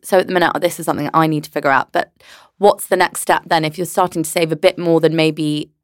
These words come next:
I know that with, like, my NatWest account, I think if you put in fifty pounds a month, it adds an extra something where you get a good, not,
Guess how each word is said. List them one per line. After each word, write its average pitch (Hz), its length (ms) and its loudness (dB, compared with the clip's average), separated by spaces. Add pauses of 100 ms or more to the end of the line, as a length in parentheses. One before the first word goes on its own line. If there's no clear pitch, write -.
(120)
I 170 60 2
know 170 140 2
that - 260 -4
with, 170 160 2
like, 156 140 2
my 160 160 0
NatWest - 360 -2
account, 156 300 -8
I 156 60 -6
think 156 160 -8
if 156 60 -14
you 165 100 -8
put - 240 -4
in 170 160 -2
fifty 156 260 -10
pounds 156 260 -2
a 165 40 -6
month, 147 380 0
it - 300 -2
adds 156 280 0
an 147 80 -4
extra - 320 -6
something 147 500 -8
where 147 100 -6
you 147 80 -6
get - 200 -4 (280)
a 156 60 -2
good, 156 300 -6 (320)
not, 156 240 -8